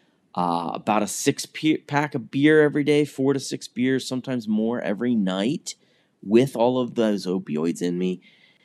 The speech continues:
And then I would take Ambien, one or two Ambiens before bedtime, um, and I would just, I w-, I, I couldn't even call it going to sleep. I would just, like, collapse. Um, and then the next morning, I would take, just drink a shit ton of caffeine, sometimes, like, a two liter of soda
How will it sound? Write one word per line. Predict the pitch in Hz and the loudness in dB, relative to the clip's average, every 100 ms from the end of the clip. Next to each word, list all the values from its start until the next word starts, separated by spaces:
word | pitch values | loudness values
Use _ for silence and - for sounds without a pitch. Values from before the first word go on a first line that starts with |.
| _ - | _ 0
And | 123 | 2
then | 127 | 4
I | 123 | 4
would | 120 | 2
take | 123 117 95 | 0 -2 -2
Ambien, | 98 101 98 85 | -2 0 -2 -2
one | 95 107 | 2 2
or | 107 | 2
two | 101 | 0
Ambiens | 90 92 95 92 82 76 | -4 -2 -2 -2 -6 -8
before | - 80 87 80 | -10 -10 -4 -4
bedtime, | 71 87 76 90 85 76 71 - _ | -2 -4 -4 -6 -6 -4 -6 -8 _
um, | - 82 80 73 - - | -12 -10 -8 -12 -14 -8
and | 95 92 | -8 -6
I | 92 92 | -6 -4
would | 92 90 | -4 -4
just, | - 90 76 - - | -4 -2 -4 -8 -6
I | 95 | 0
w-, | 101 95 | 0 0
I, | 92 98 65 - | -2 -4 -6 -10
I | - 107 | -6 -4
couldn't | - 117 | 0 2
even | 85 73 | 0 -6
call | - 82 73 | -6 -4 -4
it | 73 | -6
going | 73 73 | -10 -10
to | - | -10
sleep. | - - 87 - | -10 -6 -6 -4
I | - | -2
would | 95 - | 0 -2
just, | - - - | -8 -12 -14
like, | - - | -16 -16
collapse. | - 80 82 82 92 92 80 - - - _ _ _ _ _ _ _ - | -6 -2 0 2 4 4 0 -10 -14 -14 _ _ _ _ _ _ _ -6
Um, | 95 92 98 | -2 0 0
and | 101 117 | 2 4
then | 120 | 6
the | 120 | 4
next | 120 123 123 | 4 0 0
morning, | 123 170 160 | 0 0 -2
I | |
would | 123 | -4
take, | - 113 - - | -4 -8 -8 -12
just | 113 - | -12 -10
drink | - 117 120 - | -2 0 0 -4
a | 101 95 | -2 -2
shit | 92 - - 165 180 - - | -2 -8 -8 -8 -8 -10 -4
ton | 113 98 | 0 0
of | 87 - | -2 -6
caffeine, | 90 82 - 78 95 | -12 -10 -10 -10 -8
sometimes, | 123 139 156 107 | -6 -4 -2 -4
like, | 92 | -4
a | 73 | -8
two | - 127 123 | -4 -2 2
liter | 113 101 90 | 2 2 2
of | - - | -2 -8
soda | - - 113 110 101 - | -10 0 6 6 6 0